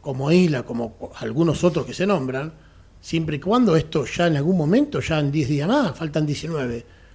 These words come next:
diez días más, un par de días más antes que que el siete de julio esté la, la inhibición levantada.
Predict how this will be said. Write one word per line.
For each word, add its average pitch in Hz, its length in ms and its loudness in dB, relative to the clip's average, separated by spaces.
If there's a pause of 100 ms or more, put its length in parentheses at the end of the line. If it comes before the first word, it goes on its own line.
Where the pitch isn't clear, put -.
(180)
diez 185 280 2
días 151 180 2
más, 247 220 2
un 147 120 0
par 160 160 -2
de 147 120 0
días 156 200 0
más 175 220 -2
antes 139 300 -4
que 120 340 -8 (1080)
que - 100 -8
el 127 100 -6
siete 214 460 2
de 131 80 0
julio 190 540 4
esté - 200 -8
la, 127 120 -2
la 120 480 -8
inhibición 123 440 -6
levantada. 151 640 -2